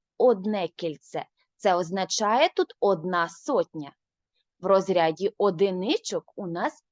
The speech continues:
п'ять колечок. Це означає, що тут п'ять одиниць.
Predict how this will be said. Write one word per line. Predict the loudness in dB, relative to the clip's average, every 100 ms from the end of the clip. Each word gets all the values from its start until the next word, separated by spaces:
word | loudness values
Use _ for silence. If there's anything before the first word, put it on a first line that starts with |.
| _
п'ять | -2 4 4 4 -4 _ -2
колечок. | -2 0 -2 -4 -14 -14 _ _ _ _
Це | -6 -4 -4
означає, | -6 -8 -8 -6 -2 -2 -2
що | -8 -8 -8
тут | -8 -12 -10
п'ять | -4 0 0 -2 -8 -2
одиниць. | 2 4 4 2 -4 -8 _